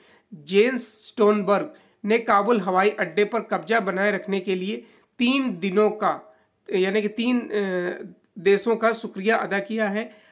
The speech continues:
हवाई अड्डे के बाहर पूरे काबुल पर तालिबान का नियंत्रण है। अमेरिका में Facebook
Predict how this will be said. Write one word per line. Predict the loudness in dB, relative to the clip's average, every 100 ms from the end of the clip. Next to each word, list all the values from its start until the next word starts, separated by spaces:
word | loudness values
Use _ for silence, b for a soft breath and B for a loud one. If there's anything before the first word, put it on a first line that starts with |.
| _
हवाई | 4 4
अड्डे | 4 2 4 4
के | 2
बाहर | 0 0 0
पूरे | 0 0 2
काबुल | 0 2 2 4 2
पर | -2
तालिबान | -2 -2 0 -2 -4
का | -4 -6 -8 b b b -6
नियंत्रण | 0 2 2 -2 -8
है। | -10 -16 _ _ _ _ _ _ _ _ _ _ b b b b b _
अमेरिका | 2 4 4 4 4
में | 2
Facebook | 4 4 4 0